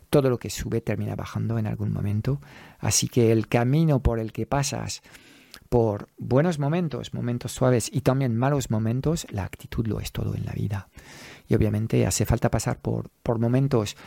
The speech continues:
en el que estás más solo y más débil para poder entender que realmente esto es así. Ok, luego, mm, emprender es para mí un acelerador de autoconocimiento. Eh,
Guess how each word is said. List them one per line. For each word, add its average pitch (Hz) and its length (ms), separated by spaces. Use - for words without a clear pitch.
en 123 140
el 123 80
que 131 100
estás 135 260
más 143 160
solo - 380
y 123 80
más 127 160
débil 113 320
para 117 200
poder 117 280
entender 107 480
que - 140
realmente 107 440
esto - 160
es 107 140
así. 123 300
Ok, 143 180
luego, 127 460
mm, 104 640
emprender 120 720
es 113 140
para 110 280
mí 117 400
un 127 140
acelerador 113 800
de 113 280
autoconocimiento. 104 1000
Eh, 117 240